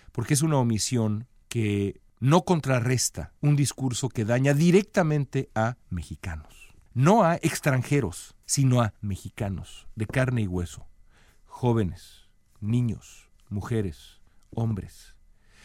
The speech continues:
cuyas historias de abuso en la deportación, en el proceso de detención, son absolutamente aberrantes. Dense una vuelta, si pueden, por ejemplo,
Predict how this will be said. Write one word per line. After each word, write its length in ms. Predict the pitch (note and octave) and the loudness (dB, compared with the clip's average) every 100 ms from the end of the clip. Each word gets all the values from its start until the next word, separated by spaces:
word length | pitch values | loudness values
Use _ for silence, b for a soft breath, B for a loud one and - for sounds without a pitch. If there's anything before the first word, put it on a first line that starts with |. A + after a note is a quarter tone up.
| b | b
cuyas 360 | - D#3+ D3 - | 2 4 6 4
historias 600 | C#3+ - G#3 A#3+ A3 D#3 | 0 2 2 4 2 2
de 100 | C3+ | 2
abuso 460 | A#2+ C3+ B2+ F#2 D2+ - _ - - | 2 2 0 -2 -8 -14 _ -20 -4
en 160 | B2+ C3+ | 2 4
la 80 | C#3 | 4
deportación, 960 | A#2 A2+ G#2 G2+ - A#2+ A2 A2 G#2 - | 4 0 -4 0 2 4 2 0 -6 -4
en 100 | G#2+ | -4
el 60 | |
proceso 400 | G2 G#2 - B2+ | -2 -4 -4 -2
de 100 | B2+ | -2
detención, 560 | G2 F2 F#2 F2+ A#2 A#2 | -2 -4 -6 -4 -4 -4
son 320 | - D3+ D3 - | 0 2 2 4
absolutamente 1400 | F#3+ G#3+ - - - C#3+ A#2 B2 B2+ A#2 G#2+ G#2+ G2+ F#2+ | 4 4 4 0 2 2 2 2 0 -4 -2 -4 -6 -8
aberrantes. 880 | E2 D#2+ C#2+ D2 D2 - - - - b b b - | -6 -8 -8 -12 -14 -20 -20 -20 -20 b b b 0
Dense 260 | C#3+ C3 | 2 4
una 140 | C#3+ A2+ | 4 4
vuelta, 320 | B2+ B2+ A2+ | 4 2 -2
si 100 | F#2+ | -4
pueden, 380 | G2 G#2+ A2 E3+ | 0 0 0 -4
por 180 | F#2 | -8
ejemplo, 400 | E2+ F#2+ E2 - | -8 -6 -8 -10